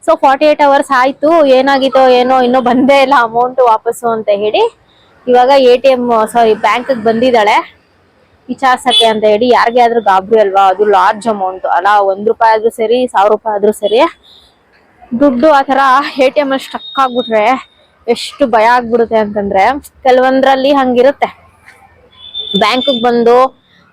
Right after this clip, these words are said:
ಆ, ಕಂಪ್ಲೇಂಟ್ ಮಾಡ್ಬೇಕು, ಲೆಟರ್ ಕೊಡ್ಬೇಕು, ಈ ತರ ಎಲ್ಲ ಪ್ರೊಸೆಸ್ ಎಲ್ಲ ಇರುತ್ತೆ. Almost ಬರುತ್ತೆ,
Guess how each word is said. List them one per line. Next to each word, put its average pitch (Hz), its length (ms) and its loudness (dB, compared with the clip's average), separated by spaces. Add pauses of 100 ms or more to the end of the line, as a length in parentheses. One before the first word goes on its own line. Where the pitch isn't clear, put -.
ಆ, 233 100 -2
ಕಂಪ್ಲೇಂಟ್ 247 480 -2
ಮಾಡ್ಬೇಕು, 233 480 2
ಲೆಟರ್ 233 300 2
ಕೊಡ್ಬೇಕು, 240 440 0
ಈ - 20 0
ತರ 220 180 0
ಎಲ್ಲ 220 160 2
ಪ್ರೊಸೆಸ್ 254 460 -2
ಎಲ್ಲ 247 120 2
ಇರುತ್ತೆ. 240 800 0 (680)
Almost 339 420 -2
ಬರುತ್ತೆ, 262 580 0